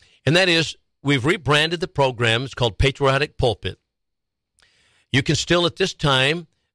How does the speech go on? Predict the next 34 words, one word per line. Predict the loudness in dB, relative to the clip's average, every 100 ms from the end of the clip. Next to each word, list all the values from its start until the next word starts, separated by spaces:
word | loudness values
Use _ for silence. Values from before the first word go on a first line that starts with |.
| -4
uh, | 0
go | 2 2
to | 0 -4
American | 0 2 2 0 -2
Liberty | -2 -2 -4
with | -4 -2
Bill | 0
Lockwood. | 0 -2 -2 -6
You | -6
can | -6 -2
donate | 0 0 -2
to | -6
the | -8
program, | -4 -4 -2 0 0 0 -6 _ _ _ _ _ _ -4
uh, | 0 0
because | -2 0 2 2 2
we | 2
always, | 2 2 -2 -6
of | -4
course, | -2 -2 -4 -16 _ _ _ _ -4
uh, | -2 0
everybody | 0 0 0 0 -2 -6 _
is | -10 -4
all | -2 0
these | -2
things | -2 -2 -2
on | -2
shoestring | -2 -4 -2 -4
budgets, | 0 0 -2 -6 -4
and | 0
we're | 0
always | 0 0
appreciative | -4 -2 -4 -2 -2 0
of | -2